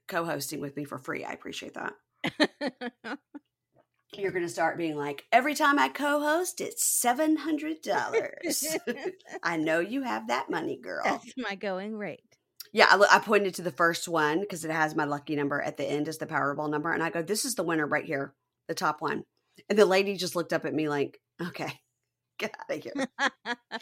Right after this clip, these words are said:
Speaker 1: And then I go, "So when we win, we come back here? Is that what we do? We come back here?"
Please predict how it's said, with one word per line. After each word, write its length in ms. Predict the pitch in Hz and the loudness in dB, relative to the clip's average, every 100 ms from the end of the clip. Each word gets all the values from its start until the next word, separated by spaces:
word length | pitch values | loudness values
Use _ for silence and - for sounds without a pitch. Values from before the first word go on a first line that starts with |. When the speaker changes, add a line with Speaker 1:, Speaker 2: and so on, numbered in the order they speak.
| - 330 | -6 -2
Speaker 1:
And 100 | 269 | 4
then 100 | 269 | 8
I 60 | 269 | 10
go, 200 | 247 220 - - | 10 8 6 0
"So 200 | - 254 | 8 8
when 240 | 247 254 | 8 4
we 160 | 226 233 | 2 4
win, 320 | 190 208 233 | 10 10 8
we 140 | 214 | 2
come 180 | 208 214 | -2 2
back 220 | 196 - | 2 0
here? 320 | - 190 190 233 | 0 2 2 2
Is 120 | 185 | 0
that 100 | 190 | 0
what 140 | 190 - | 0 -4
we 80 | |
do? 120 | 196 202 | -4 -4
We 80 | |
come 140 | 196 208 | -4 -4
back 160 | 175 | -4
here?" 380 | - 175 165 208 | -4 -2 -2 -4